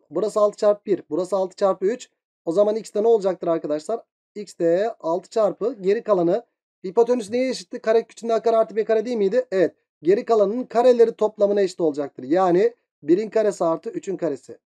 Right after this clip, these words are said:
O zaman x neye eşit oluyor? Altı kök onu direkt iki hamlede buluyorsunuz. Hatta bunu yapa yapa kafadan yapacaksınız arkadaşlar.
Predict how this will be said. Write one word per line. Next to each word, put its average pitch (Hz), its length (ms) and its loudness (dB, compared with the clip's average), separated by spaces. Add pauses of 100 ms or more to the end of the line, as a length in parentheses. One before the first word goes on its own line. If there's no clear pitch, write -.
O 151 60 -8
zaman 175 220 -4
x 180 180 -8
neye 190 160 -4
eşit 185 180 -10
oluyor? 190 340 -4
Altı 196 320 -2
kök 170 220 -6
onu 202 420 -2 (420)
direkt 233 340 -4
iki 233 200 -2
hamlede 175 380 0
buluyorsunuz. 143 420 -10
Hatta 214 340 -2 (340)
bunu 160 300 -2
yapa 254 300 2
yapa 254 240 2
kafadan 190 360 -2
yapacaksınız 151 680 -4
arkadaşlar. 117 520 -14